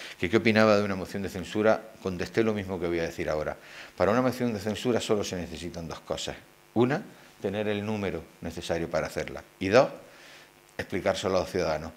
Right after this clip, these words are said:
Me parece que esa segunda no se puede cumplir nunca, porque en este momento esta ciudad está, eh, en un camino muy bueno, con ilusión por parte de sus ciudadanos, con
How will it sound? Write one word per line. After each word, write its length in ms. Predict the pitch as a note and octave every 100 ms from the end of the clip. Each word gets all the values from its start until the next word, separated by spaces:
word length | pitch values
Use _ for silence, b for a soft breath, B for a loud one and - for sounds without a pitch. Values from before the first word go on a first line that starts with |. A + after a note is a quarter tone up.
| B B B
Me 100 | F2+
parece 320 | F#2+ G2+ C3
que 300 | A#2+ A2+ - A#2+
esa 260 | B2+ B2+
segunda 640 | - A2 A#2+ B2 B2 - - - - - -
no 140 | G#2+
se 120 | -
puede 220 | F#2+ G#2 G2
cumplir 380 | F#2 F2 F#2
nunca, 400 | G2+ A2 G#2+ A2+ - B B B
porque 280 | G2 F2+ F#2+
en 80 | G2+
este 220 | - B2+
momento 400 | A2+ F#2+ F2+ F#2+
esta 200 | - B2+
ciudad 380 | - G2 G#2+ - - B B B B
está, 560 | - - A2 G#2+ - -
eh, 300 | - D2 D2+ -
en 160 | F2+
un 180 | B2 B2
camino 500 | A2+ G#2 G2 F2 E2+ - F#2+
muy 280 | G#2 B2
bueno, 360 | G2+ G2+ G2+ A2+ - -
con 220 | G2+ G#2 -
ilusión 680 | F#2+ F#2+ - C3 B2 F#2+ - B B
por 180 | F#2 F2
parte 320 | G2 F2+ E2
de 80 | D#2+
sus 160 | E2+
ciudadanos, 520 | - D#2+ G2 A#2 C3+ C3+ B B B B B
con 240 | - G2